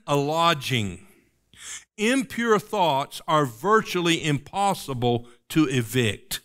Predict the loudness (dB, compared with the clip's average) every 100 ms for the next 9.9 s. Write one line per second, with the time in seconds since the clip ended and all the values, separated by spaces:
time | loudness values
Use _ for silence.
0 | _ -20 -12 -2 0 0 -2 -12 _ 0
1 | 0 0 0 0 2 2 2 0 -6 -4
2 | -2 0 0 0 0 2 0 0 -4 0
3 | 0 2 -2 0 2 2 -2 -6 2 2
4 | 2 -2 _ -2 0 0 -6 -6 0 2
5 | 0 -2 0 0 -2 -2 0 2 0 -2
6 | -2 -4 -2 -2 -2 -2 2 2 0 -6
7 | -14 -10 -2 0 0 2 2 2 -2 -2
8 | 0 2 0 0 0 0 0 0 0 0
9 | -2 -4 -4 0 0 0 -4 -12